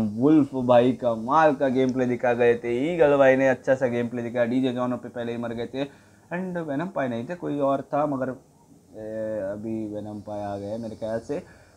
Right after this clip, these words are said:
खैर देखते हैं यहाँ पर क्या होता है scene मेरे भाई, वन एफ़पीएस के बंदे वही है, देख सकते हैं वन एफ़पीएस की team, मेरे ख्याल से लास्ट मैच भी इन दोनों का फाइट हुआ था, Volt अक्की ने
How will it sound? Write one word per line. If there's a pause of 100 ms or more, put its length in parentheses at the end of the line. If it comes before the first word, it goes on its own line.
(1040)
खैर
देखते
हैं
यहाँ
पर
क्या
होता
है
scene
मेरे
भाई,
वन
एफ़पीएस
के
बंदे
वही
है,
देख
सकते
हैं
वन
एफ़पीएस
की
team,
मेरे
ख्याल
से
लास्ट
मैच
भी
इन
दोनों
का
फाइट
हुआ
था,
Volt
अक्की
ने